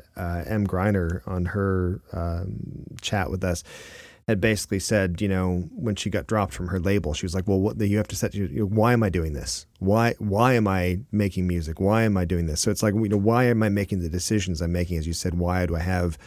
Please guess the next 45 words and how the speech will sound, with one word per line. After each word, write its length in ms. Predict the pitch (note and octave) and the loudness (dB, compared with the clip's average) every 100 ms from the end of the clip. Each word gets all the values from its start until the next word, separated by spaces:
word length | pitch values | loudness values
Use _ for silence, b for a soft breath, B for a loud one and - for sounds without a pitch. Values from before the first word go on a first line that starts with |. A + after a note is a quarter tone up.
| B B B B B _ - | B B B B B _ -8
are 60 | - | 0
these 180 | A2 G#2 | 2 2
friends 520 | - G#2 G2+ F#2 - - | 0 0 2 -2 -6 0
really 160 | G#2+ G#2 | 2 2
my 140 | F2+ | 0
friends? 420 | - C#3+ C3+ A#2 | 2 4 4 2
Am 80 | G2+ | 2
I 60 | F#2+ | 2
doing 220 | G#2+ G#2 | 2 2
what 60 | |
I'm 60 | F#2 | 2
supposed 200 | F2+ F2 | -2 -4
to 20 | |
be 60 | F#2 | -2
doing? 260 | F2 C#3 A#2+ | 2 4 4
Am 140 | G2+ | 2
I 20 | |
living 220 | F#2+ G2+ | 2 2
where 80 | G2 | 2
I'm 80 | E2+ | 0
supposed 140 | F2+ E2 | -4 -2
to 20 | |
be 40 | |
living? 320 | F#2 G#2+ G#2+ G2+ B B B B | 2 4 2 -2 B B B B
I 60 | |
think 140 | C3 C3+ | 2 4
that 140 | C3 | 2
could 100 | - | 4
be 100 | A2+ | 2
really 260 | G#2+ G#2+ F2+ | 4 2 2
impactful 520 | E2+ A2 C3 - F2 | 0 0 -2 -2 -4
for 120 | - | -2
sure. 380 | F2+ B2 A2+ D2 B B B | 0 2 2 0 B B B
Well, 80 | C3 | 4
this 120 | E3+ | 6
is 120 | E3+ | 4
super 200 | - D#3+ | 2 2
exciting 300 | C#3 - D3+ | 2 4 2
because 240 | A#2+ G2 A2+ | 2 2 4
we're, 200 | A2 G2+ - | 4 2 2
we're 80 | A#2+ | 4
down 260 | A#2+ A#2+ | 4 4
to 100 | G#2+ | 2
five 400 | G2+ G2+ A2+ E2+ | 0 2 2 2
now. 220 | D#2 D2+ | 0 -2